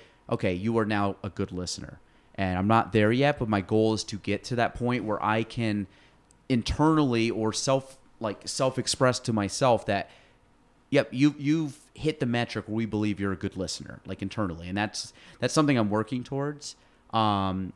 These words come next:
the podcast helps. I do listen a lot on the podcast, but even on the podcast, I'll cut people off. So I'm really trying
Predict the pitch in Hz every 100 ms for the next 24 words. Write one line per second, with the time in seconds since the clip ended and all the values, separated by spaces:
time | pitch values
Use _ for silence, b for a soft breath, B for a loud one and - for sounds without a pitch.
0 | - 104 143 190 220 165 - 101 85 -
1 | 101 131 127 - 117 107 - 98 107 -
2 | 117 113 120 113 117 - 117 151 160 127
3 | 95 110 110 107 85 - 95 - 90 -
4 | 98 90 87 85 101 104 123 120 - 113
5 | 110 104